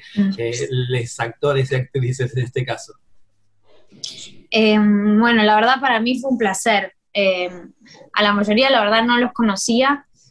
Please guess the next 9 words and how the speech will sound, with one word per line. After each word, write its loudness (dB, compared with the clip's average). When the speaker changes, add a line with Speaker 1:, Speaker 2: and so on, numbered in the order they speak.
Speaker 1:
eh, -4
y 0
por 2
ejemplo 2
con, -2
con 0
Agus 2
Rudy, 2
con, -10